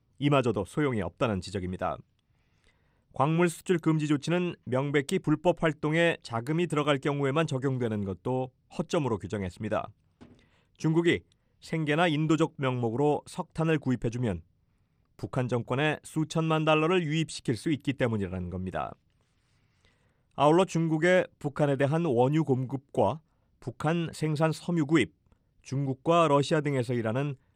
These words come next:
오만 명 이상의 북한 노동자에 대한 내용이 이번 제재에 담기지 않은 점에도 주목했습니다. 월스트리트저널은 중국이 한국의 고고도 미사일 방어 체계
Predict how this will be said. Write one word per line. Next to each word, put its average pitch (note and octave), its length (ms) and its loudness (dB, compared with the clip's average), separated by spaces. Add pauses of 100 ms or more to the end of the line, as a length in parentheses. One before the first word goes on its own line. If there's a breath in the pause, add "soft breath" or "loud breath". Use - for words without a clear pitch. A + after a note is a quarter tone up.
(120)
오만 D#3 380 4
명 D#3 160 2
이상의 E3 300 0
북한 E3 340 -2
노동자에 D3 420 2
대한 B2 260 -2
내용이 B2 420 -2 (440)
이번 A2+ 300 -2
제재에 A#2 320 0
담기지 C#3+ 480 -4
않은 A#2 220 0
점에도 F#2+ 320 -2
주목했습니다. G#2 760 -4 (1300)
월스트리트저널은 D#3+ 880 2 (560)
중국이 D#3 500 0 (320)
한국의 C#3+ 720 0 (160)
고고도 C3+ 400 0
미사일 D#3 440 2
방어 C3 340 0
체계 C3 560 -2